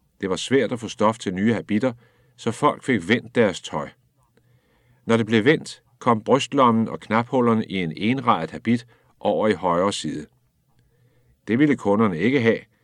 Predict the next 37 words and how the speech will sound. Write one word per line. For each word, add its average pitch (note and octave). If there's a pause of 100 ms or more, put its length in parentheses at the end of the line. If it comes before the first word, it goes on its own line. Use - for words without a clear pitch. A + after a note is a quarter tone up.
(260)
så -
jeg A2+
fik A#2
lært F#2+
at G#2
kunststoppe. - (1080)
Illum D3 (160)
betalte D2+
kurset, B2+ (520)
så -
jeg D3
kunststoppede B2+
brystlommer A#2+
og D#2+
knaphuller A2
det G2+
meste G2
af G2+
tiden. - (1040)
Efter A#2
krigen A#2
kom G2+
jeg E2+
tilbage F#2
til G2
F - (120)
M F2+
I, A2 (560)
der G2
nu G#2
hed G2+ (200)
D A#2
M D2+
K, - (600)
den A#2
militære A#2
klædefabrik. D#2